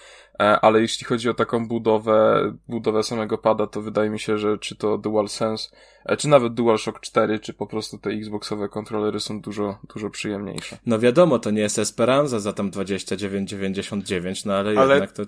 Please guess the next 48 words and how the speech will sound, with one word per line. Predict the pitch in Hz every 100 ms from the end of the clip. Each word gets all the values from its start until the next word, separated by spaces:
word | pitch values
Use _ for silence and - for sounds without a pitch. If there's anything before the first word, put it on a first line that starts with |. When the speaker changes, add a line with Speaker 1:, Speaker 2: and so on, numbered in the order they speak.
| 120
Speaker 2:
jest | 117
całkiem | 107 98 131
Speaker 3:
ale | 131
Speaker 2:
porządny | 135 147
Speaker 3:
jakość, | 208 151 240 220
Speaker 2:
pad, | - -
no. | 85 90 90 -
Speaker 3:
jakość | - 135 143 139
samego | - 139 135 139
urządzenia | 135 131 135 131 131 139 135
i | 131
jego | 127 127
budowa | 127 139 127 127 139
nie | 160
wpływa | - 294 233
zbytnio | 170 180 175 156
na | 143
to, | 131 135
czy | 131
się | 127 135 123 117 -
łatwo | - 120 127 131 - 123 117 113
z |
niego | 123 117 117
korzysta. | 123 110 110 - 113
No, | 120 123 123
pad | 156 175
jest | 185 185 -
padem, | 156 117 107 107
no. | 110 110
Speaker 1:
Też | 339 -
wpływa. | - 113 98 95 92 - _
Speaker 3:
Tylko | - 127 143
ma | 143 139
może | 143 143 135 143
inaczej | 143 131 135
przyciski | - - 135 135
rozmieszczone, | 123 113 120 110 113 107 107
no | 117
ale, | 120 120 123
ale | 123 123
te | 123
wszystkie | 127 123 - 139
Speaker 1:
No, | 107 107
to | 113
wpływa | - 190 123 101
na, | 101 98
na, | 101 104 101 101 98
na | 104 101 98